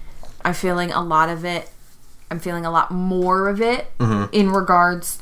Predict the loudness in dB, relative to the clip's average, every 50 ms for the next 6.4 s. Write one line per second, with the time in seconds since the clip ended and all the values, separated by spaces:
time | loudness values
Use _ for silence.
0 | -8 -6 -4 -2 -2 0 -2 -2 0 0 0 0 0 -2 0 0 0 2 2 0
1 | -2 -2 -6 -12 -14 -16 -16 -16 -16 -8 -2 0 2 2 2 2 2 2 4 4
2 | 2 0 -4 -4 -2 0 0 0 0 -2 -2 -2 -2 0 0 -2 -2 -4 -4 -2
3 | 0 2 2 4 2 2 2 2 2 2 2 2 0 0 2 2 2 2 0 -2
4 | -2 -8 -16 -18 -20 -20 -18 -14 -4 2 2 4 6 6 6 6 4 4 2 0
5 | 0 2 2 2 0 0 0 0 0 0 -2 -2 -2 -4 -2 -2 -4 -4 -2 0
6 | 2 2 4 2 2 -2 -6